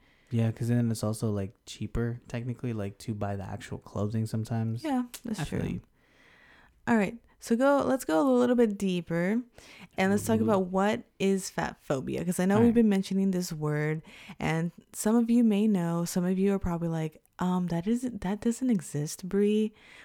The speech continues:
Speaker 2: What are you talking about?" And then some of y'all are probably like, "Um, I would like to know." So let's talk about it.
Speaker 1: All right.
Speaker 2: Irrational fear and dislike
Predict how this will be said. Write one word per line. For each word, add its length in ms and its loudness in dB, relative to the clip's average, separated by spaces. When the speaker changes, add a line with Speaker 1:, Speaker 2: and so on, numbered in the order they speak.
Speaker 2:
What 300 0
are 40 2
you 120 4
talking 340 0
about?" 300 0
And 100 2
then 120 2
some 220 0
of 60 4
y'all 180 0
are 140 0
probably 320 -4
like, 360 -2
"Um, 400 2
I 120 0
would 180 4
like 320 0
to 100 2
know." 380 2
So 180 4
let's 160 6
talk 180 6
about 260 -2
it. 140 -6
Speaker 1:
All 60 -2
right. 160 -2
Speaker 2:
Irrational 580 -2
fear 520 -6
and 280 2
dislike 540 -6